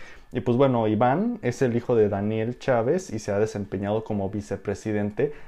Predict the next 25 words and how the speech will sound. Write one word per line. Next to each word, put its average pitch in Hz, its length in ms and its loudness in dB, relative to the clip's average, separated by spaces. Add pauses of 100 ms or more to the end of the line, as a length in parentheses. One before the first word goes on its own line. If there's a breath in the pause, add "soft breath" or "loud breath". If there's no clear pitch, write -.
(120 loud breath)
de 104 100 -2
la 92 140 -2
compañía 95 500 -2
de 113 80 4
su 110 180 -8
padre. 135 300 2 (380 loud breath)
Aquí 180 340 0
lo 226 140 2
interesante, 123 800 2
Jano 120 400 0
y 117 80 0
audiencia, 110 720 0
es - 180 -4
que 147 160 -2
se 123 240 0
ve 120 260 4
a 135 140 -2
todas 127 300 2
luces 123 500 -2 (300 soft breath)
que 127 100 2
montaron 113 400 2
información 113 600 -2
de 139 100 0
la 98 160 -2
nada 107 560 -2